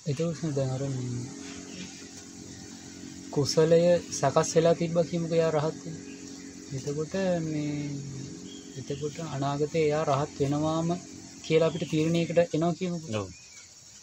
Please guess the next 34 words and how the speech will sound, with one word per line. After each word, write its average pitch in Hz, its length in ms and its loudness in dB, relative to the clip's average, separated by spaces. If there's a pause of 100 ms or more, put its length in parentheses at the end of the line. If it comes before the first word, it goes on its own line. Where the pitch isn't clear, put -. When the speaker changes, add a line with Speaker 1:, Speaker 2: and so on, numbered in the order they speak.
(100)
Speaker 1:
එතකොට 139 280 -4 (220)
ඒ 151 180 4
බුදුරජාණන් 160 500 0
වහන්සේ 190 240 -4
අර 180 100 0
එක 170 200 -2
වෙලාවක 185 520 -2
මේ 175 200 -4 (640)
ආනන්ද 156 320 -2
හාමුදුරු 165 320 -2
කියන 180 220 -4
ආනන්ද 165 360 -2
අර 151 180 0
දෙන්න 160 280 -2
අර 147 140 -6 (180)
වයසක 143 400 2
දෙන්නෙක් 147 420 0
යනවා. 165 240 -2
ඒ 143 100 -2
දෙන්න 160 240 -4
තරුණ 147 380 0
කාලේ 170 360 4 (640)
මේ 156 360 0
හම්බුණා 156 460 2
නම් 180 180 0
රහත් 160 280 4
වෙනවා. 117 280 -4
Speaker 2:
හ්ම්. - 160 -10
Speaker 1:
මැදි 135 260 0
වයස 185 240 4
හම්බුණා 180 440 0
නම් 214 200 -4
අනාගාමී 135 560 0
වෙනවා. 113 260 -10